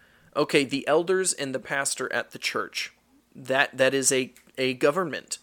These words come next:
And if you know you have someone within your church smoking marijuana, quote unquote, medicinally, but there's nothing you got except,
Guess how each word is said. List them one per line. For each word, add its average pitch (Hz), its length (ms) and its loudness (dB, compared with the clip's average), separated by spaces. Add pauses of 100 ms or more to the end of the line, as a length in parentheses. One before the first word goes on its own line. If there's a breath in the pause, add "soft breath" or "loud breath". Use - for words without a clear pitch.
(100)
And 120 260 -8
if 139 220 -8
you 139 180 -8
know 147 340 0
you 151 260 -6
have 139 540 -4 (440 soft breath)
someone 131 320 -4
within 131 240 -6
your 120 100 -4
church - 600 0
smoking 131 440 -4
marijuana, 127 600 0 (200)
quote 131 300 -2
unquote, 117 440 -4
medicinally, 127 580 2
but - 320 -4
there's 117 240 -8
nothing 127 460 -4
you 120 100 -14
got 123 360 0
except, 127 400 0